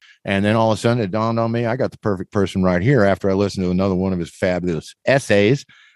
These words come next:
Uh, I contacted Fish Nerds essayist Tim Beat, and, uh, we hammered out a few segments. And on October sixteenth, twenty twenty,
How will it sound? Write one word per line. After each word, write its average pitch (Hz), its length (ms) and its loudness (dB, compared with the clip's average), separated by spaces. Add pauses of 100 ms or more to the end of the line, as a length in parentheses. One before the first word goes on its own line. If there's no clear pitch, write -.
(120)
Uh, 92 160 0
I 92 120 0
contacted 101 680 0
Fish 104 220 0
Nerds 98 420 -4 (100)
essayist 139 720 0 (280)
Tim 131 260 2
Beat, 175 360 0 (440)
and, 98 500 -2
uh, 87 460 -4
we 123 240 0
hammered 127 380 0
out 131 260 0 (100)
a 202 60 -6
few 143 180 -4
segments. 196 680 -2
And 107 240 0
on 107 100 0
October 123 640 0
sixteenth, 160 540 -4
twenty 120 280 -2
twenty, 160 440 0